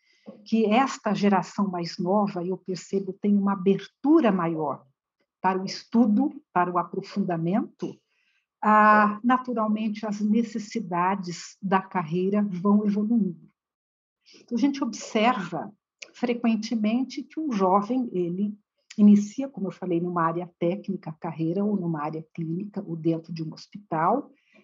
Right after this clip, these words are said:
trabalhando com diagnóstico de imagens, mas alguns anos depois, esse cenário pode se modificar. Ele pode se tornar gestor de uma clínica,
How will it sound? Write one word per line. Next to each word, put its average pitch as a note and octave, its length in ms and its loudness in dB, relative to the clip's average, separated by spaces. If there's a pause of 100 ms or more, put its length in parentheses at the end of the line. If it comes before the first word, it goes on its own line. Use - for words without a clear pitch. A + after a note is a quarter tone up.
(140)
trabalhando E3+ 540 2
com D#3+ 280 -4 (200)
diagnóstico E3+ 920 0
de F3 140 -8
imagens, F3+ 880 -6 (500)
mas A#3 180 4
alguns A#3 500 4
anos A3+ 320 6
depois, F3+ 840 0 (140)
esse G#3 180 -6
cenário G#3 480 -2
pode G3 260 -2
se - 140 -10
modificar. F#3+ 720 -6 (800)
Ele E3+ 140 -2
pode E3 300 -2
se G3 140 -6
tornar E3 460 0
gestor F#3 640 0
de G3 100 -4
uma E3+ 180 -4
clínica, F3 720 -6